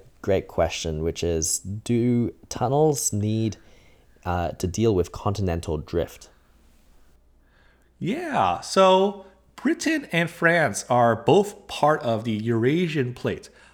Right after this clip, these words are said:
Speaker 2: But you are right, tunnels do need to be able to account for some level of seismic shifts.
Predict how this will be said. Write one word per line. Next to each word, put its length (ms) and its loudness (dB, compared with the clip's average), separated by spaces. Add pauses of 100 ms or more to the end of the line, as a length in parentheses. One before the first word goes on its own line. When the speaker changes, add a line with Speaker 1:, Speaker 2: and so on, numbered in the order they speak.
Speaker 2:
But 100 2
you 160 2
are 120 0
right, 280 2
tunnels 420 0
do 340 2
need 220 -4
to 40 -10
be 100 0
able 160 2
to 80 -6
account 180 -8
for 120 -4
some 540 -4
level 340 2
of 80 -4
seismic 480 -4
shifts. 520 -8